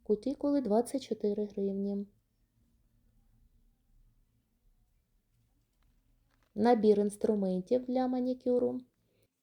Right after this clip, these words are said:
Два предмета, ножиці, щипці, сорок чотири гривні.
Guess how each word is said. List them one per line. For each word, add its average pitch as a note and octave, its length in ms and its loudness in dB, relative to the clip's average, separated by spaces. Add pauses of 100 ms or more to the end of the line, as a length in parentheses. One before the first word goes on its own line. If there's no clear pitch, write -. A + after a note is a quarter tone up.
(540)
Два G3 280 2
предмета, C4 560 -2
ножиці, B3+ 600 0
щипці, - 400 -6
сорок C4+ 360 2
чотири G#3+ 460 -2
гривні. G3+ 640 -4